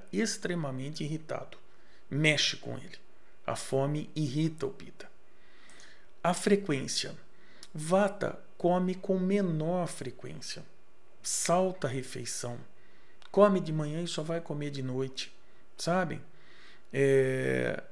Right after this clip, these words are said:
então, a frequência das refeições, da alimentação é menor. E mais frequente, Pitta ou Kapha. Se vocês sentirem que é mais, mais frequente, pita,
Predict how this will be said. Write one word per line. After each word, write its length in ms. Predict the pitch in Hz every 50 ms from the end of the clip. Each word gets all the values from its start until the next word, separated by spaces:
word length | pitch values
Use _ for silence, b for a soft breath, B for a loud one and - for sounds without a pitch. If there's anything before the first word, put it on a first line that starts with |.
| - -
então, 420 | 139 143 135 - 156 160 165 - -
a 80 | - 151
frequência 720 | - - - 151 147 - - 175 185 202 202 196 - - 143
das 640 | 135 135 135 135 139 151 160 165 160 156 - - -
refeições, 720 | - 135 131 - - 123 123 - - - 175 175 160 147
da 100 | 135 139
alimentação 720 | 135 131 127 131 127 127 127 - 127 - - - 156 156
é 60 | 147
menor. 360 | 139 131 - 139 - - - - - - B B B B B B B B B B B B B - -
E 80 | 214
mais 420 | 214 190 175 165 165 170 170 - -
frequente, 640 | - 202 202 202 202 175 160 160 165 156 - - - - - - - - - -
Pitta 280 | - 151 143 - - 143
ou 80 | 143 143
Kapha. 560 | - - - - - - - - - - - b b b b b b b b - -
Se 60 | -
vocês 280 | 151 147 139 - 156 147
sentirem 380 | - - 139 131 - 143 139 135
que 100 | - 139
é 40 |
mais, 500 | 139 135 131 131 143 160 190 220 233 196
mais 300 | 196 180 180 190 190 -
frequente, 500 | - 185 180 175 180 175 180 196 196 190
pita, 500 | - - - 185 170 - - - - -